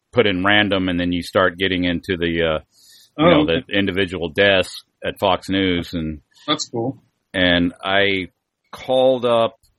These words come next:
Speaker 1: I don't know, about a dozen people, different people, just, you know, doing the random dialing, and I, and, well, I have, I have that on the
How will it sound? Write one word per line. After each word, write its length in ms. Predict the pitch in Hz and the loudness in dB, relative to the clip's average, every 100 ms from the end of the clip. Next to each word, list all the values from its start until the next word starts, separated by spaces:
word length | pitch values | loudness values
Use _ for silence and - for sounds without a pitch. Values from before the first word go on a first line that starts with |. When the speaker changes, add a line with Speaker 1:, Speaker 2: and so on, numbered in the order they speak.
| _ _ _ _ | _ _ _ _
Speaker 1:
I 120 | 123 | 0
don't 100 | 135 | 2
know, 280 | 107 101 101 | 2 0 0
about 260 | 92 110 104 | 0 0 0
a 40 | |
dozen 360 | 87 110 98 92 | 2 0 0 -4
people, 500 | 107 107 104 101 98 | -2 -2 0 0 0
different 320 | 101 104 - | -2 -4 -4
people, 600 | 104 95 98 92 90 85 _ | -4 -2 0 0 0 -6 _
just, 340 | 95 - - - _ 101 110 - - | -4 -4 -12 -20 _ -10 -10 -12 -6
you 120 | 110 | 0
know, 280 | 92 87 90 92 92 - 98 101 104 104 | 2 2 0 -6 -20 -20 -16 -12 -10 -6
doing 220 | 104 98 | -4 -2
the 100 | 87 | -2
random 400 | 98 101 90 87 | 0 0 0 -2
dialing, 560 | 92 98 95 90 90 | 2 2 0 -2 -4
and 140 | 87 87 | -4 -4
I, 220 | 85 85 - _ _ _ _ _ _ | -4 -6 -10 _ _ _ _ _ _
and, 320 | - 82 82 127 | -10 -8 -8 -6
well, 140 | 123 | -2
I 160 | 123 117 | 0 0
have, 220 | 123 104 | -2 -2
I 240 | 90 101 110 | -4 -2 0
have 140 | 95 | 0
that 200 | 92 87 | -2 -2
on 160 | 90 87 | -2 -4
the 280 | 85 80 | -4 -6